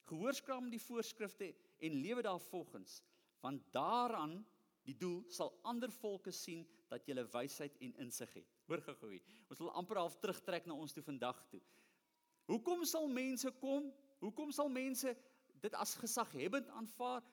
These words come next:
Want dit wat julle doen, dit wat julle gehoorsaam, sal getuig van wysheid en insig. En dan hoor wat sal die volke sê? "Watter groot nasie se God is so by hom soos die Here ons God by ons is,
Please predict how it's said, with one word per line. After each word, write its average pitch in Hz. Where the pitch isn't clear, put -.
Want 226
dit -
wat 294
julle 240
doen, 208
dit 220
wat 277
julle 240
gehoorsaam, 214
sal 190
getuig 285
van 214
wysheid 247
en 214
insig. 269
En 196
dan 196
hoor 277
wat 262
sal 262
die 247
volke 262
sê? 202
"Watter 269
groot 285
nasie 254
se 240
God 254
is -
so 262
by 226
hom 226
soos 220
die 185
Here 226
ons 226
God -
by 180
ons 226
is, 151